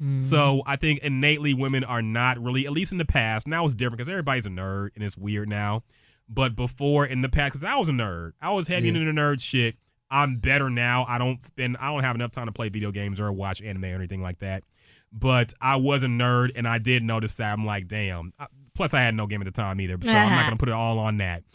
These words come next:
Speaker 2: But, and I will also say, 'cause I don't, I don't really think, you know, a girl watching and being all into that is all that cute. I mean, it's cool,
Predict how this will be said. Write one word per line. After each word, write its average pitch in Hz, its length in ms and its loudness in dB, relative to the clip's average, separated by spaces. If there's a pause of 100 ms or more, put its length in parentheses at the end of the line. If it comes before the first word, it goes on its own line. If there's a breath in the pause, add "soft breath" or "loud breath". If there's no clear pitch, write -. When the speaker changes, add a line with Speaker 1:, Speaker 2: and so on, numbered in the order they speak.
(320 soft breath)
Speaker 2:
But, 127 360 2 (800)
and 180 100 0
I 175 60 4
will 160 80 4
also 196 500 2
say, 131 340 0
'cause 127 240 -6
I 214 100 4
don't, 214 200 -2 (180)
I 143 100 -4
don't 156 280 -4
really 120 220 -2 (100)
think, 113 320 -4 (240)
you 117 80 -10
know, 90 340 -8
a 117 80 -6
girl 113 380 -2
watching 107 400 -4
and 101 120 -2
being 110 200 -2
all 104 180 -4 (140)
into 104 360 -6
that 104 220 -6
is 95 220 -10
all 104 180 -4
that 104 220 -6
cute. 117 340 -2
I 131 80 -6
mean, 131 140 0
it's - 80 -2
cool, 107 540 -2